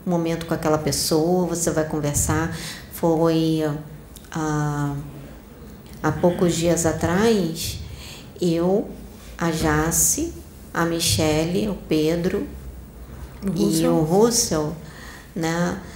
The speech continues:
Speaker 1: nós fomos num barzinho. O, os amigos do Pedro chamaram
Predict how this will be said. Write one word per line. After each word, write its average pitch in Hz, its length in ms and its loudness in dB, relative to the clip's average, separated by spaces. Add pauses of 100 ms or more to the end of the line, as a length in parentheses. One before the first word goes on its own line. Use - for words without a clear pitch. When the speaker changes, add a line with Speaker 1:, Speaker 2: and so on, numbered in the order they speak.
(180)
Speaker 1:
nós 196 280 2
fomos 196 500 2
num 208 360 0
barzinho. 226 840 2 (1400)
O, 170 680 0
os 170 140 -6
amigos 170 500 2
do 160 100 0
Pedro 175 720 2
chamaram 202 800 2